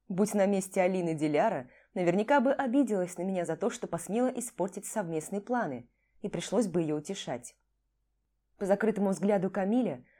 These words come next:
по-прежнему наблюдающему за мной из окна, так сразу и не поймешь, приехал он мириться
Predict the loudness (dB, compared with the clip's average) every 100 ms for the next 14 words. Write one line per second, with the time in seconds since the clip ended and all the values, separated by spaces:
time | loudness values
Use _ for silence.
0 | -6 -4 2 0 2 0 2 0 0 0
1 | -2 -4 -2 0 0 -4 -4 -4 -4 -4
2 | -8 -10 _ _ _ -6 -4 2 2 6
3 | 6 6 4 2 2 -2 -6 -18 _ _
4 | _ -4 2 2 2 -2 0 -2 -2 -4
5 | -4 -6